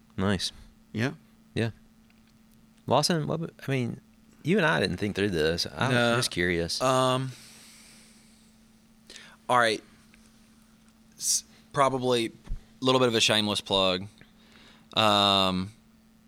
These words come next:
Speaker 3: oh, We Stand Upon the Cross of Christ, which is a song that Drew and I wrote.
Speaker 1: Oh, yeah.
Speaker 2: Mm.
Speaker 3: Um, but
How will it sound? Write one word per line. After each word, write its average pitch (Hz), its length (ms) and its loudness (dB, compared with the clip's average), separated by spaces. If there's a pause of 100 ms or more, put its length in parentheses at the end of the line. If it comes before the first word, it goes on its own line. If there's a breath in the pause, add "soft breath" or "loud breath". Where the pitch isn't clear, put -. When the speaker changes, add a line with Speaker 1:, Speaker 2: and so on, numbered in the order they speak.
(680)
Speaker 3:
oh, 107 100 2
We 107 140 0
Stand 104 300 2
Upon 107 220 0
the 104 100 -2
Cross 98 260 0
of 98 120 -6
Christ, 101 540 0
which 101 200 -2
is 98 80 0
a 98 60 0
song 95 340 -2
that 87 120 -4
Drew 95 220 -2
and 98 80 -2
I 95 100 -2
wrote. 92 380 -2 (100)
Speaker 1:
Oh, 117 260 2
yeah. 98 180 -2 (360 loud breath)
Speaker 2:
Mm. 95 40 -2
Speaker 3:
Um, 95 640 2 (100)
but 101 380 0